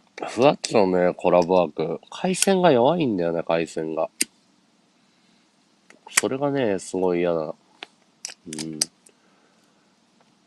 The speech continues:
なんか、こういうさ、運営サイトだったらさ、システムのリリースとかするのってさ、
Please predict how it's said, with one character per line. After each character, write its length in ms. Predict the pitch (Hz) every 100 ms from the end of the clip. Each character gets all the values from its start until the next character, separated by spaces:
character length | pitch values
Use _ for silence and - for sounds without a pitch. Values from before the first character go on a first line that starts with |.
| _ _ - _ - _ _ _ _ -
な 120 | 101
ん 40 |
か、 240 | 92 82 - _ _ - _
こ 300 | - - 147
う 60 | 180
い 80 | 175
う 60 |
さ、 380 | 160 175 147 104 _ _ -
運 240 | 147 185
営 140 | 208 202
サ 160 | 208
イ 80 | 185
ト 100 | 104
だ 100 | 95
っ 40 | 78
た 160 | -
ら 80 | 78
さ、 360 | - 71 78 -
シ 280 | - - 117
ス 140 | -
テ 100 | 202
ム 440 | 214 226 220 226
の 160 | 214 196
リ 160 | 170 143
リ 160 | 170
ー 20 |
ス 220 | 113 - -
と 100 | 147
か 140 | 95
す 180 | - 87
る 100 | 85
の 140 | 78
っ 40 | 71
て 160 | -
さ、 300 | - 82 82